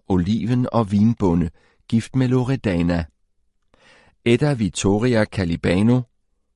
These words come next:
kaldet Evi, general Pier Francesco Calibano og Elisas datter.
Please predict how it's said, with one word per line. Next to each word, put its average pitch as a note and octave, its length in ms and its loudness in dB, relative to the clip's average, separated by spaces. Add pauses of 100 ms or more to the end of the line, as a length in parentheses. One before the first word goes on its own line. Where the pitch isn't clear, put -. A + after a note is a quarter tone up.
(120)
kaldet F2+ 420 0 (100)
Evi, F#2+ 460 0 (680)
general C3 380 2
Pier B2+ 260 2
Francesco A#2 640 -2
Calibano A2 760 0 (100)
og A#2+ 220 -2
Elisas G#2 760 0 (160)
datter. F2+ 420 -2